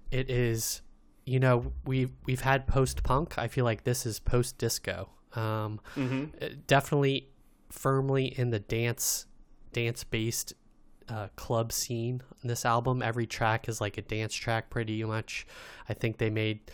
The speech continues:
Speaker 1: extended versions of some of these songs on some of the releases to, to keep it on the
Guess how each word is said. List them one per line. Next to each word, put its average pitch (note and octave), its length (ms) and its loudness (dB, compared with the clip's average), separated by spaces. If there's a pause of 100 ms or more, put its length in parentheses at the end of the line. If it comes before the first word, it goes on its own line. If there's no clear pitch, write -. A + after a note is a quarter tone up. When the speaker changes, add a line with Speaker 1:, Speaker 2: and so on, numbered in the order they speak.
(380)
Speaker 1:
extended A#2 640 2
versions A2 480 0
of A2 140 0
some A2+ 240 -2
of A2 100 0
these A2 340 -2
songs A2 640 -4 (160)
on G#2 120 -6
some A2 200 -4
of G#2 60 -6
the G#2+ 80 -2
releases G#2 640 -4
to, G2+ 400 -4 (720)
to A#2 140 -2
keep - 320 -4
it A2+ 100 4
on A2 160 0
the G#2+ 80 -2